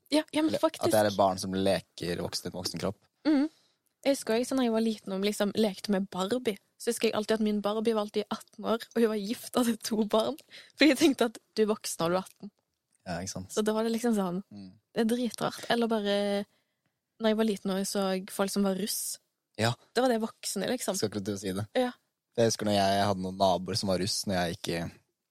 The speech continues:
Speaker 2: fjerde, femte klasse.
Speaker 1: Mm.
Speaker 2: Jeg så liksom på dem, og det var, "Herregud, det er voksne mennesker." Jeg så ikke så mye forskjell på de og, jeg så jo forskjell på de og foreldre, men jeg følte at de liksom, de var jo på en måte samme størrelse, da.
Speaker 1: Mm.
Speaker 2: Og det her er jo voksne mennesker, liksom.
Speaker 1: Ja.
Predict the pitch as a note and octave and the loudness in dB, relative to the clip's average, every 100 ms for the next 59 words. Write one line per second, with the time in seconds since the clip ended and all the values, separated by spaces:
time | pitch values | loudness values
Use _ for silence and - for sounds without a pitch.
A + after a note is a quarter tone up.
0 | _ _ - - G#2+ D#2+ F2+ F2+ - E2 | _ _ -16 0 0 2 -2 -6 -6 -8
1 | G2+ - _ - G3+ G3 G2 - F2+ G2 | -8 -10 _ -8 -6 -4 -6 -2 0 -2
2 | F#2 F2+ F#2 F2+ F#2+ F#2+ F#2+ G2 F#2+ G2 | -2 -6 -4 -4 -4 -4 -4 -4 -4 -2
3 | G#2+ G2 - - F#2 - A2+ A2 A2+ G2+ | -2 -4 -6 -6 -6 -4 -2 0 0 -2
4 | - C3+ C3+ B2+ - - G2 F#2 F#2+ G2+ | -2 0 0 0 -2 -4 -6 -6 -10 -10
5 | - _ _ _ _ _ _ _ - F#2+ | -18 _ _ _ _ _ _ _ 2 4
6 | F#2 - _ _ _ _ _ - A2 G#2+ | 4 -2 _ _ _ _ _ -2 0 2
7 | G#2+ G2 G2 F2+ G#2 F#2+ E2+ A2+ G#2+ G2+ | 0 0 0 0 0 -2 0 2 2 2
8 | F#2+ F#2 F#2 F2+ F#2 F#2+ F#2 F2+ F2+ G2 | 0 0 0 0 -2 -2 2 2 0 -2
9 | F#2+ G2 E2 - G2+ E2+ - A2 A#2 C4+ | 0 0 -2 -2 -2 -2 -2 -2 0 2
10 | B3 B3+ C#4 - G2+ F#2 G#2+ G#2+ F2+ F2+ | 4 2 0 -2 0 2 4 4 2 -4
11 | - - F2+ F2+ - F2 A2 - C4 | -8 -4 -4 -4 -6 -6 -6 -2 0